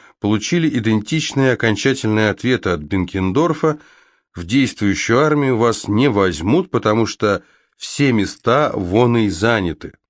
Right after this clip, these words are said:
В последние дни апреля Вяземский напишет стихотворение, которое на первый взгляд не имеет отношения к его военной лирике, но только на первый, на самом деле оно именно что о войне.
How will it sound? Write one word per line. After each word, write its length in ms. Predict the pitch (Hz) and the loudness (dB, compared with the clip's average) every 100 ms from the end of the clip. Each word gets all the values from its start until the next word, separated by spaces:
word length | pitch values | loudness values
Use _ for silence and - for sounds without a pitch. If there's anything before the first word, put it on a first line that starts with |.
| _ _ _ _ _ _ _ _ _ _ _ _ _ _ | _ _ _ _ _ _ _ _ _ _ _ _ _ _
В 120 | _ | _
последние 760 | - 110 127 151 156 143 135 123 | -4 -4 0 0 2 2 2 0
дни 260 | 104 139 127 | 2 2 2
апреля 480 | 104 110 131 139 | 0 0 0 0
Вяземский 760 | 117 120 120 113 - - 104 98 - _ | 2 2 2 -2 -4 -2 -2 -2 -10 _
напишет 560 | 92 101 101 117 - 92 | 0 0 0 -2 -4 -8
стихотворение, 840 | - - 98 92 95 123 123 113 | -8 -6 -2 0 2 2 0 -2
которое 400 | 104 98 101 98 | -2 0 2 2
на 140 | 95 | 0
первый 300 | 85 95 95 | 0 0 0
взгляд 420 | 85 85 107 - | 0 0 0 0
не 160 | 104 107 | 0 0
имеет 260 | 110 98 82 | 2 0 -2
отношения 560 | 85 90 85 107 98 | -4 -4 -2 -2 -2
к 100 | 90 | -2
его 180 | 92 92 | -2 0
военной 500 | 90 92 90 87 90 | 0 0 0 0 0
лирике, 580 | 104 160 104 - 90 80 - - - | 0 -2 -4 -2 -4 -4 -12 -20 -10
но 100 | 98 | -6
только 300 | 92 104 - | -2 -2 0
на 140 | 107 113 | 2 2
первый, 380 | 120 110 87 82 | 2 0 0 -2
на 140 | 85 | -4
самом 360 | - 98 95 85 | -2 0 0 0
деле 260 | 95 98 | 0 0
оно 180 | 95 95 | 2 2
именно 440 | 92 95 92 92 | 2 0 0 0
что 220 | 90 - 92 | -2 -4 -2
о 60 | |
войне. 460 | 87 98 95 80 71 | 0 0 -2 -4 -10